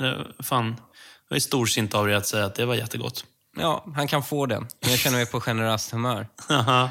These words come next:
Speaker 2: Och, eh, och sen så kom vi upp på rummet och så, så, ju,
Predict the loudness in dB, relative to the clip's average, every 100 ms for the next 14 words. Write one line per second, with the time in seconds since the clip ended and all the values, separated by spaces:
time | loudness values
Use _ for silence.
0 | -2 0 4 6 6 6 4 0 0 -2
1 | 2 2 4 2 0 0 0 0 0 0
2 | 0 -2 -2 0 0 0 -4 -6 -6 -4
3 | -6 -10 _ _ -10 -8 -10 -4 0 2
4 | 0